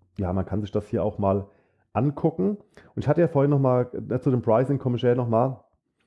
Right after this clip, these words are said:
ähm, vorhin schon mal grob erwähnt, dass das hier ein bisschen anders da aussieht. Wir gucken uns jetzt gerade mal kurz so die Client-Infrastruktur an und schauen uns mal an, was damit geht und was damit nicht geht.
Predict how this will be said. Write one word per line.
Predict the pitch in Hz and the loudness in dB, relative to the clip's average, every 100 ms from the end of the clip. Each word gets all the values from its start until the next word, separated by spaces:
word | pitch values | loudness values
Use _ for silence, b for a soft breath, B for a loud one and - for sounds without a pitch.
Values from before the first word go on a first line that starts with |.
| B B B - | B B B 0
ähm, | 117 117 117 | 2 2 2
vorhin | 117 131 | 2 2
schon | 139 | 2
mal | 127 | -2
grob | - 127 143 | 0 0 0
erwähnt, | 117 104 117 143 - | 0 4 2 2 -2
dass | 120 | -4
das | - 113 - | -2 -6 -2
hier | 123 123 120 120 _ _ _ _ - | 2 2 2 -4 _ _ _ _ -10
ein | 104 | -2
bisschen | 139 120 | -2 -2
anders | 131 135 | 0 0
da | - - | 2 2
aussieht. | 143 147 | 2 2
Wir | 127 - | -2 -4
gucken | 160 165 | -2 -2
uns | |
jetzt | 135 - | -2 -2
gerade | 113 131 | -2 0
mal | 143 | -2
kurz | - 135 - - b b - | 0 -2 -2 -10 b b -4
so | 117 | -2
die | 107 | 0
Client-Infrastruktur | - - 110 101 127 131 - 110 101 98 - 95 - 123 113 | -4 -2 2 4 4 2 0 -2 0 -2 -4 -10 -8 -4 0
an | 117 | 0
und | |
schauen | 101 110 | 0 -2
uns | 113 | -2
mal | 101 | -2
an, | 117 | 0
was | 110 101 | 0 0
damit | 110 101 - | 0 0 0
geht | 110 143 - B B | 2 2 0 B B
und | - 110 | -2 0
was | 107 | 0
damit | 113 101 98 | 0 0 0
nicht | 104 95 - | -2 -2 -8
geht. | - 65 - | -6 -6 -6